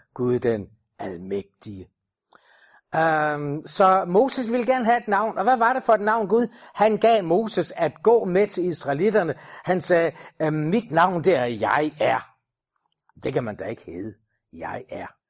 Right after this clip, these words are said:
Jo, det kan man, fordi Gud er den Gud, der altid er til stede. Ham, som ikke opererer i fortiden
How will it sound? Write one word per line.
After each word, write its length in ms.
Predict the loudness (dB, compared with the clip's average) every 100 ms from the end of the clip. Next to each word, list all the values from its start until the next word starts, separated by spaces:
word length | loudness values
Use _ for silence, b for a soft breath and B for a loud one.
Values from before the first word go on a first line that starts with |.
| _ _ _ -2
Jo, 220 | 0 2
det 220 | 0 -4
kan 260 | 0 -2 0
man, 160 | -2 0
fordi 580 | -2 -2 -2 -2 -2 -2
Gud 300 | 2 2 -2 b b
er 120 | -2 0
den 320 | 2 2 0
Gud, 440 | 0 2 2 -2 b b _
der 240 | 0 0 2
altid 680 | 2 2 0 -2 0 0 -4 0
er 380 | 2 0 -6 _ _ _
til 180 | -2 -2
stede. 640 | 0 2 4 4 2 0 -2 _ _ _ _ _ _ _ _ _
Ham, 280 | 2 2 2
som 300 | 4 2 4
ikke 500 | 0 2 4 2 B B
opererer 480 | 0 2 2 2 0
i 140 | 0 0
fortiden 760 | 2 2 2 2 2 2 -2